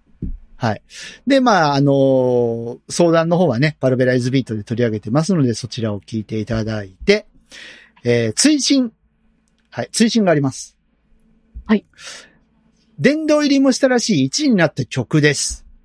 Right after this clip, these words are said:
Speaker 1: 娘からも聞いてもらって、放送で流してもいいよ、と許可をもらいました。
Speaker 2: うん。
Speaker 1: ゲームや映画などで、などで、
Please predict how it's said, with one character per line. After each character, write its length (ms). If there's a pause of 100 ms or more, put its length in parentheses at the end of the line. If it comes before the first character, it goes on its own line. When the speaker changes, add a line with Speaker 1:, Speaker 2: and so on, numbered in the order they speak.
(400)
Speaker 1:
娘 340
か 120
ら 80
も 240 (180)
聞 140
い 60
て 100
も 100
ら 100
っ 40
て、 320 (560)
放 180
送 220
で 240
流 260
し 80
て 100
も 180
い 140
い 40
よ、 260 (400)
と 300
許 140
可 160
を 60
も 120
ら 100
い 40
ま 100
し 80
た。 140 (920)
Speaker 2:
う 80
ん。 200 (240)
Speaker 1:
ゲ 180
ー 20
ム 120
や 180
映 180
画 140
な 140
ど 140
で、 200
な 140
ど 100
で、 220